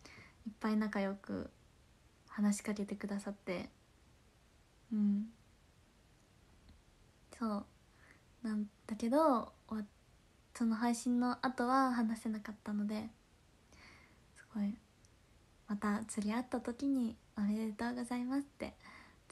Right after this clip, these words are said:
伝えようと思います。あ、ピコンありがとう。マピアノのピーさん、クワチャとはありがとう。今日はね、気づいたんだよ。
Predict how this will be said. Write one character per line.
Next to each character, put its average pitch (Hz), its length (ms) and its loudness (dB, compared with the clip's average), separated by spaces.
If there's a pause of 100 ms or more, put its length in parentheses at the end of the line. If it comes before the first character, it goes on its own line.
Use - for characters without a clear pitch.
(120)
伝 208 160 2
え - 60 -
よ 208 80 2
う - 20 0
と 208 160 -2
思 214 160 2
い 214 60 -2
ま 220 160 -6
す。 - 140 -20 (4000)
あ、 - 160 -2 (140)
ピ - 80 -16
コ 254 160 0
ン 240 80 2
あ 233 80 2
り 247 100 0
が 262 100 0
と 285 140 2
う。 - 300 2 (600)
マ 220 80 0
ピ - 160 6
ア 359 80 12
ノ 381 100 10
の 403 180 8
ピ 403 200 0
ー 403 60 -2
さ 392 320 10
ん、 - 100 -2 (260)
ク - 120 2
ワ 330 160 10
チ 320 120 0
ャ 339 80 -2
と 370 80 2
は 359 300 8
あ 339 80 8
り 370 100 2
が 392 140 6
と 392 140 6
う。 381 220 10 (380)
今 339 140 10
日 311 60 12
は 269 160 10
ね、 269 280 6 (1600)
気 277 100 -2
づ 285 160 4
い 311 80 4
た 254 160 0
ん 220 80 0
だ 220 80 -2
よ。 269 220 4